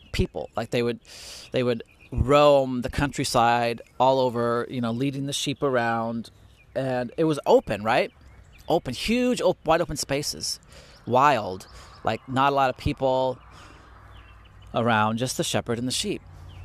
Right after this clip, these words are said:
So I think it's pretty cool as we get down further, he's talking about the relationship of the shepherd and the sheep, and he's talking about the sheep know the shepherd's voice, and so they follow the shepherd. Well, that's what, that's what he's, that's the image he's putting forth, is you've got all these sheep,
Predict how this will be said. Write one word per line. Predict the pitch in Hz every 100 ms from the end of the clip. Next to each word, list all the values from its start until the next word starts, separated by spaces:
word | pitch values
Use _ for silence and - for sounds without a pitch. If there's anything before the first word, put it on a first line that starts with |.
| -
So | - 156 156
I | 147
think | 214
it's | 185
pretty | - 190 147
cool | - 202 190 139 127 - - - 139
as | 143 135
we |
get | 127 139
down | 135 127 120
further, | 196 220 143 135 147 - - -
he's | 139
talking | - 190 190
about | 151 131
the | 131
relationship | 123 123 123 123 131 127
of | 110
the | 113
shepherd | 113 - 110
and | 110
the |
sheep, | - 175 151 147 - - -
and | 117
he's | 117 -
talking | 120 120
about | 113 110
the |
sheep | 117 - 127
know | 117 120 113
the |
shepherd's | 117 - 107 120 127
voice, | 139 123 139 127 120 -
and | 120
so | - 110
they | 107
follow | - 110 107
the | 123
shepherd. | - 131 127 - - -
Well, | 180
that's | 160 -
what, | 160 - - - -
that's | 143 151
what | 123
he's, | 131 110 - - - -
that's | 139 -
the | 139
image | 123 113
he's | 110
putting | - 113
forth, | 104 - 214 107
is | 110 - - - - - - - -
you've | 131
got | 165
all | 151 156
these | 196
sheep, | - - 123 117